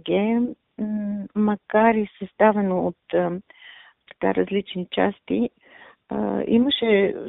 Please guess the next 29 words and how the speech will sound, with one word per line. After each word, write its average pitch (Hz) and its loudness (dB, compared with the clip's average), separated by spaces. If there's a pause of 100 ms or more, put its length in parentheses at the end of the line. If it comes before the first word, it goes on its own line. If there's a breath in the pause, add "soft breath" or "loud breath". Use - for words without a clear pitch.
за 196 0 (100)
център 165 0
личността 156 -6
на 143 -4
госпожа 151 -10
Манолова 139 -8 (600)
и 208 0
предполагам, 220 2
че 202 -4
ще 170 -4
продължи 165 -4
да, 117 0 (440)
да 151 4
има, 139 2 (680 loud breath)
независимо 202 2
от 185 -4
това 185 -2
кой 196 0
ще - -10
бъде 175 -2
лидер. 151 -2
В 180 -6
този 240 4
смисъл 226 0
за 208 -2
мен 202 -2 (640)
по-чистия 196 0
вариант 180 -2
е 196 2